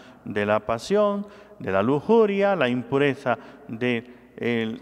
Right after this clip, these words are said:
la gula. Que cada uno vea, Dios no nos ha llamado a una vida impura.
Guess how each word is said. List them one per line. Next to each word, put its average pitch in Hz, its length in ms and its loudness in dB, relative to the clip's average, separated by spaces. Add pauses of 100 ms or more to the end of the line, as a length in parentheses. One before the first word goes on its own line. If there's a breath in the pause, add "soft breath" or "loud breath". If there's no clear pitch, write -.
la 127 220 2
gula. 208 480 0 (2000)
Que 135 140 -4
cada 196 280 4
uno 220 200 2
vea, 208 280 2
Dios 196 440 0
no 202 240 0
nos 185 260 0
ha 208 100 4
llamado 185 440 2
a 170 60 4
una 196 260 2
vida 208 220 2
impura. 196 560 -2